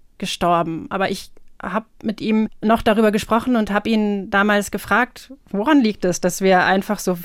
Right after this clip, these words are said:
weitergemacht haben, obwohl wir ja eigentlich schon wussten, dass das auf Dauer nicht so ganz aufgehen kann. Und er hat mir gesagt,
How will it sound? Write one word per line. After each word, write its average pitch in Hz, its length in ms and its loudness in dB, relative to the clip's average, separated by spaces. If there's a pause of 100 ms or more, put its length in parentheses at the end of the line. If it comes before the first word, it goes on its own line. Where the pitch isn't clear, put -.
(100)
weitergemacht 175 1400 -2
haben, 170 420 -4
obwohl 180 340 -4
wir 226 80 2
ja 214 140 4
eigentlich 196 260 0
schon 190 220 -2
wussten, 208 500 -2 (320)
dass 165 200 -6
das 202 220 -4 (140)
auf 185 160 -4
Dauer 196 360 2
nicht 202 160 -2
so 185 100 -8
ganz 185 240 -2
aufgehen - 520 -6
kann. 151 380 -10 (800)
Und 190 160 -2
er 262 400 4 (160)
hat 214 260 -4
mir 226 300 4
gesagt, 202 680 -2